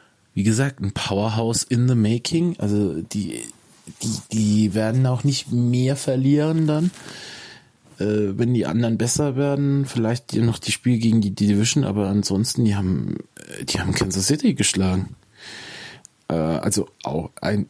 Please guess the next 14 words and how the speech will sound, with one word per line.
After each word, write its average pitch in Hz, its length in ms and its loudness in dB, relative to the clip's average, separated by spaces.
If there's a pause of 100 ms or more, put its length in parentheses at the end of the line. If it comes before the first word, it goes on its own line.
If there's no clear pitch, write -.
ein 95 180 -2
gutes 117 360 0
Footballteam, 139 760 2
leider 113 380 2
noch 120 260 2
mit 123 160 2
vielen 120 320 4
Lücken, 131 360 4
aber 120 180 0
ein 127 140 2
gutes - 280 0
Footballteam. 143 600 0 (580)
Und 117 260 2
dann, 117 640 2